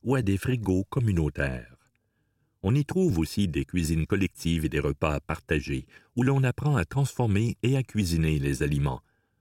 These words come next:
Le tout est organisé par la population, les organismes communautaires et la municipalité,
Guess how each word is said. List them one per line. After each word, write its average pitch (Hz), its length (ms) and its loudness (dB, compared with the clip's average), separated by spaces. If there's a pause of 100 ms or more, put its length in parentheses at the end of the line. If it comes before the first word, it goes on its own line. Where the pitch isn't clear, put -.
(300)
Le 69 140 -2
tout 95 240 -2
est 65 160 -4
organisé 80 600 0
par 92 140 -2
la 87 140 2
population, 76 800 -2 (220)
les 65 220 -4
organismes 76 640 -2
communautaires 98 840 0 (140)
et 143 140 0
la 135 120 2
municipalité, 80 1000 0